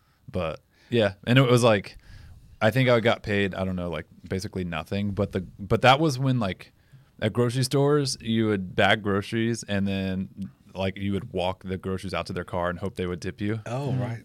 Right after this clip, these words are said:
Speaker 1: You know
Speaker 2: Wow.
Speaker 1: that? I've,
Speaker 2: Yeah, I
Speaker 1: you remember
Speaker 2: remember
Speaker 1: those
Speaker 2: that. Yeah,
Speaker 1: days?
Speaker 2: uh-huh. Yeah.
Speaker 1: Like, that was the original tipping culture. Now it's like,
Speaker 2: <laughs>
Speaker 1: <laughs> and now I don't think they even,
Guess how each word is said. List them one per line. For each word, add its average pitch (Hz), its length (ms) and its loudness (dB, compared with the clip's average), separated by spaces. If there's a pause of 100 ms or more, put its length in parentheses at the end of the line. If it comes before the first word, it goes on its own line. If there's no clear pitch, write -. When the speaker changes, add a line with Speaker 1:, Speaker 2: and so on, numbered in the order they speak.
(120)
Speaker 1:
You 104 120 -2
know 113 60 4
Speaker 2:
Wow. 120 60 4
Speaker 1:
that? 135 240 6
I've, 117 120 0
Speaker 2:
Yeah, 135 100 4
I 151 40 6
Speaker 1:
you 160 60 6
remember 143 240 6
Speaker 2:
remember - 80 8
Speaker 1:
those 135 100 2
Speaker 2:
that. 147 80 6
Yeah, 151 80 10
Speaker 1:
days? 156 120 2
Speaker 2:
uh-huh. 139 180 2 (220)
Yeah. 127 80 -2
Speaker 1:
Like, 123 120 4
that 143 200 8
was 143 140 2
the 113 140 2
original 104 380 -2
tipping 98 320 -2
culture. 87 340 -8
Now 95 180 4
it's 147 120 2
like, 127 280 -2
Speaker 2:
<laughs> - 0 -
Speaker 1:
<laughs> - 180 2
and 104 140 -4
now 117 260 4
I 123 100 2
don't 139 120 0
think 120 140 -4
they 104 100 -2
even, 87 280 -6